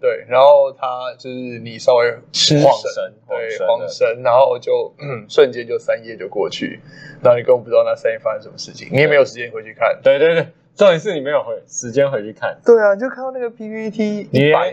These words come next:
Speaker 1: 多页，然后
Speaker 2: 你连拿那个荧光笔要画的那个时间，
Speaker 1: 你都，那个下手快。
Speaker 2: 对，那个就是咻咻咻，
Speaker 1: 不能慢，慢就已经过去了。
Speaker 2: 你就输了。
Speaker 1: 对啊，那真的是很痛苦欸。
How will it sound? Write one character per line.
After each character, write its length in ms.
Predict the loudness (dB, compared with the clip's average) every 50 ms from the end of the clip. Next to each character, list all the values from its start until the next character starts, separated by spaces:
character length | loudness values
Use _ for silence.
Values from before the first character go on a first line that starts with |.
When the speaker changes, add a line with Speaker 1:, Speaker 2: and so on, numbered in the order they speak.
| -8 _
Speaker 1:
多 320 | -14 -12 -10 -10 -10 -12
页， 420 | -12 -14 -10 -8 -6 -6 -8 -8 -8
然 0 |
后 60 | -4 -2
Speaker 2:
你 40 |
连 300 | 2 4 4 4 2 2
拿 240 | 2 2 2 2 2
那 100 | 0 0
个 220 | 2 2 2 2 0
荧 160 | -4 -8 -2
光 260 | 0 0 0 0 -4
笔 140 | -14 -18 -14
要 140 | -10 -8 -8
画 480 | -10 -10 -8 0 2 2 2 2 -2 -8
的 80 | -12 -18 -14
那 100 | -14 -10
个 160 | -10 -10 -10
时 300 | -10 -14 -14 -14 -10 -2
间， 280 | 2 4 4 4 2 -2 -16 _ _ _ _ _ _ _ _ _ -20 -12 -6
Speaker 1:
你 100 | -2 2
都， 120 | 4 6 4 4 2 -6
那 60 | -6
个 60 | -6 -2
下 160 | -2 -2 -4
手 160 | -4 -8 -8
快。 200 | -2 -2 -2 -2 -4 -12 -18 -18 -12
Speaker 2:
对， 100 | -8 -6
那 140 | -4 -2 -2
个 80 | -2
就 100 | -2 0
是 260 | 0 0 -2 -2 -6 _ _ -10
咻 160 | -10 -10 -10 _ _ _
咻 180 | -12 -12 -12 -12 -14 -14
咻， 280 | -8 -8 -6 -6 -8 -14 _ _ _
Speaker 1:
不 140 | 0 2 4
能 180 | 4 2 0
慢， 240 | 0 -2 -2 -2 -4 -4
慢 220 | -2 -2 -2 -2
就 140 | -4 -8 -8
已 80 | -8
经 280 | -12 -18 -20 -20 -20 -20 _ _ _ -4
过 180 | -2 -2 -2 0
去 60 | 0
了。 0 |
Speaker 2:
你 40 | 0
就 80 | 0
输 300 | 0 0 0 2 4 4
了。 220 | 4 4 2 -2 _ _
Speaker 1:
对 180 | -2 2 2 4
啊， 320 | 4 4 2 0 -2 -10 -14
那 120 | -14 -14
真 160 | -14 -14 -14 -14
的 160 | -12 -10 -10
是 220 | -8 -8 -8 -6
很 180 | -6 -6 -8 -8
痛 220 | -4 -6 -6 -6
苦 240 | -6 -10 -10 -8 -6
欸。 200 | -6 -6 -6 -8